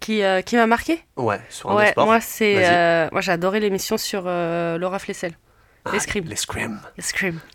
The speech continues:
Speaker 2: L'escrime.
Speaker 1: Yeah. Déjà, anecdote, euh, légendaire.
Speaker 2: <laughs> Bah, je l'ai, tu veux que je la raconte ?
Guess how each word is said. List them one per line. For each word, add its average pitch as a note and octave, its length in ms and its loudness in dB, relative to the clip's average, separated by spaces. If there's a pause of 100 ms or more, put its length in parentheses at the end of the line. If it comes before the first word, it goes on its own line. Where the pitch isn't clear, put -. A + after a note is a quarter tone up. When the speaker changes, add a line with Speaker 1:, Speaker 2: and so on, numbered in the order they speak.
Speaker 2:
L'escrime. F#3 260 0
Speaker 1:
Yeah. A2 80 -6 (440)
Déjà, A3 220 4
anecdote, F#3+ 600 -2
euh, F3 180 -2
légendaire. F3 460 -4 (120)
Speaker 2:
<laughs> G3+ 140 -6
Bah, B2+ 120 0
je C#3 120 -2
l'ai, B2+ 160 0
tu C#3 100 -10
veux - 0 -
que C#3+ 60 -6
je C3+ 60 -6
la C3+ 60 0
raconte ? C4+ 320 2